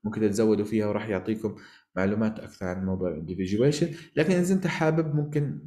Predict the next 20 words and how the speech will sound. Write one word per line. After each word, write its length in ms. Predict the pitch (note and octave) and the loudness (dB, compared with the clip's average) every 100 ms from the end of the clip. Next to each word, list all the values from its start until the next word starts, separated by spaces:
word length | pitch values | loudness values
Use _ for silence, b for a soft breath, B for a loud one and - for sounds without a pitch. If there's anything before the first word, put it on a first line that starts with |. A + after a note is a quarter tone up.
| - _ _ | -18 _ _
من 180 | A#2+ B2 - | -10 -6 0
طريق 300 | B2+ C#3+ A#2+ | 2 2 2
التنمية 600 | G#2 G2 C3+ D3+ D3 C#3 | 0 0 2 4 4 2
الروحانية، 920 | B2+ G#2 A#2+ A#2 B2 B2+ C3+ G#3+ - - _ | 2 0 -2 -4 -6 -4 -2 -2 -4 -14 _
أوكي؟ 260 | - C3+ - - B B B B | -8 -6 -6 -8 B B B B
أو 180 | F#3 F#3+ | 4 4
من 100 | E3 | 4
خلال 300 | D3+ D3+ D3+ | 2 4 4
التنمية 520 | D3 C#3+ C#3+ C3+ A#2 | 4 2 4 4 2
النفسية، 560 | A2+ A2+ - - F2 F2 | 0 -2 -4 -6 -4 -2
اللي 120 | F2+ | -2
من 140 | F2+ | -4
هي، 260 | F#2+ F#2+ F#2+ | -2 -4 -4
من 120 | F#2 G2 | -4 -2
خلال 380 | G#2 G#2+ G#2+ | 2 4 4
مثلًا 320 | G2+ G#2+ G#2 - | 2 0 -2 -2
أشياء 260 | - F#2+ | -2 0
زي 160 | F#2+ F#2+ | 2 0
الأحلام 520 | - - G#2 F#2 F2+ | -2 -4 -4 -2 -4
أو، 420 | - F#2 F#2 F#2+ | -4 -2 -2 -2